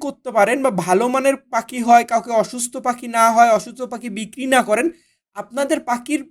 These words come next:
বাজার সারা বছরই থাকবে। যে কারো কাছে আপনি বিক্রি করতে হবে, কিন্তু অবশ্যই বাচ্চার কোয়ালিটি মেনটেন করতে হবে, বাবা মার যে প্যারেন্টসের মেনটেন করতে হবে, তাহলে ইনশাআল্লাহ আপনারা দাম ধরে রাখতে পারবেন। তারপর দুই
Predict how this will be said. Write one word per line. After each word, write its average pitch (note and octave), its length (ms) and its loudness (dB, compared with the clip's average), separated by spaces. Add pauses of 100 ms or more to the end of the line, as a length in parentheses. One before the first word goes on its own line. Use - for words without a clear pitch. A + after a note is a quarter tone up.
বাজার G#3 260 4 (100)
সারা A3+ 240 0 (120)
বছরই B3 380 -2 (100)
থাকবে। E3+ 300 -2 (540)
যে B3+ 140 -4 (180)
কারো C#4+ 220 8
কাছে C#4+ 260 -2 (100)
আপনি C#4 140 -8 (100)
বিক্রি A#3+ 260 -8
করতে A#3+ 180 -12
হবে, G#3+ 140 -8
কিন্তু A3 160 -10 (140)
অবশ্যই B3 380 -4 (140)
বাচ্চার F3+ 420 -2
কোয়ালিটি B3 480 -2
মেনটেন A3+ 320 -8 (120)
করতে A3 240 -14
হবে, G#3+ 200 -4 (140)
বাবা G3+ 280 4
মার A3+ 160 0 (120)
যে F3+ 100 -10 (100)
প্যারেন্টসের G#3+ 520 -2
মেনটেন A3 320 -8 (100)
করতে G#3 220 -14
হবে, G3 180 -4 (180)
তাহলে D4+ 420 0 (120)
ইনশাআল্লাহ A#3+ 360 -2
আপনারা A3+ 220 0 (100)
দাম F#3 120 2 (100)
ধরে F#3+ 160 2
রাখতে F3+ 320 -4
পারবেন। D#3 260 -6 (640)
তারপর D#4 480 6 (380)
দুই C4+ 220 6